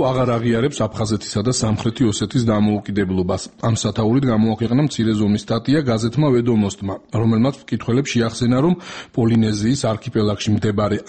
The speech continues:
ამ მინიატურულმა კუნძულმა სახელმწიფომ საქართველოს სეპარატისტული რეგიონების დამოუკიდებლობა ორი ათას თერთმეტ წელს ცნო.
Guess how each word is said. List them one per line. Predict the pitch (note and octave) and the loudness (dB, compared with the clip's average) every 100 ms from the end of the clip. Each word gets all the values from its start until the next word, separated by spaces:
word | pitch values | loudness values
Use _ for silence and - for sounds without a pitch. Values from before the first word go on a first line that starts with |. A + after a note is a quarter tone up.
| A2 | -2
ამ | G#2+ | 2
მინიატურულმა | G#2+ G#2+ G#2+ G#2+ G2+ G2+ G2 F2+ | 2 2 0 -2 0 2 0 0
კუნძულმა | G#2 G#2 G2+ G2 - | -2 2 2 2 0
სახელმწიფომ | G#2+ B2+ A#2+ B2+ E3 F3+ - | -2 0 0 0 0 0 0
საქართველოს | G#2+ G#2 A#2 A2 A2+ | -2 -2 0 0 0
სეპარატისტული | A#2 A#2+ A2 A2 A2+ G#2 G2 G2+ | -2 0 -2 -4 -4 0 2 0
რეგიონების | G2+ G#2+ G#2+ A2 A2 | 2 2 2 0 0
დამოუკიდებლობა | A#2+ A#2+ B2 B2+ B2+ B2+ C#3+ E3+ - - _ - | 2 2 2 0 -2 0 2 0 -4 -18 _ -2
ორი | A2+ A#2 G#2 | 2 2 0
ათას | - B2+ | -2 -4
თერთმეტ | - G#2+ - G#2+ G#2 | -2 -4 0 0 0
წელს | A2 G#2 - | 0 0 -2
ცნო. | A2 G2 | 0 0